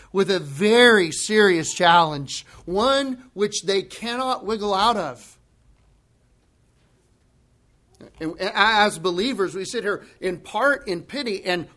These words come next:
part in amusement and go, "This is fun." He's twisting them in all sorts of knots.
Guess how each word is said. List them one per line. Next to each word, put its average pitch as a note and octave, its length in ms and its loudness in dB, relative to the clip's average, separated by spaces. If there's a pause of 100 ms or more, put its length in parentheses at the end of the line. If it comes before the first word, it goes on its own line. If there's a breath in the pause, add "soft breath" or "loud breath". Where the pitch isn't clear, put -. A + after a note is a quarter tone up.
part D#4+ 320 0
in F#3+ 140 0
amusement G#3+ 500 -6
and G3+ 100 -2
go, G3 140 0
"This D4 240 -4
is E4 180 -8
fun." E4+ 540 -6 (1200)
He's E4 180 -4
twisting D4+ 520 -4
them C#4 240 -2
in C4+ 80 -2
all C#4+ 180 0
sorts D#4+ 460 -6
of D4 100 -6
knots. A#3+ 720 -2